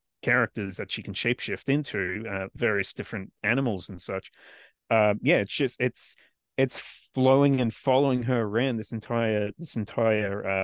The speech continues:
uh, through the castle and into the streets of the village, um, beneath. And yeah, it's,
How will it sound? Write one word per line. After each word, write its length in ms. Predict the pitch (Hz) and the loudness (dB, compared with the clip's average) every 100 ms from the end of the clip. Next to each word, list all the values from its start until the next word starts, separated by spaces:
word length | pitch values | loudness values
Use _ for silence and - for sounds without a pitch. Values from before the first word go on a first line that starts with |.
| 92 | -2
uh, 40 | - _ _ _ _ | -6 _ _ _ _
through 220 | - 131 | 0 0
the 80 | 110 | 0
castle 640 | - - 131 - 131 127 | -4 0 0 0 -2 0
and 120 | 117 110 | 0 0
into 240 | 113 - | -2 -6
the 100 | 117 | -8
streets 640 | - - 127 131 - - | -8 -2 2 2 -2 -10
of 120 | 110 98 | -8 -6
the 80 | |
village, 560 | 98 123 131 131 113 120 | 0 0 2 -2 -4 -6
um, 160 | 107 113 104 | -6 -8 -8
beneath. 540 | 98 101 139 143 - | -4 0 0 -2 -2
And 500 | 123 104 98 110 113 - _ - | -2 0 -4 -8 -12 -16 _ -8
yeah, 280 | 135 165 113 | 0 2 2
it's, 440 | 110 120 - - | 2 -2 -6 -10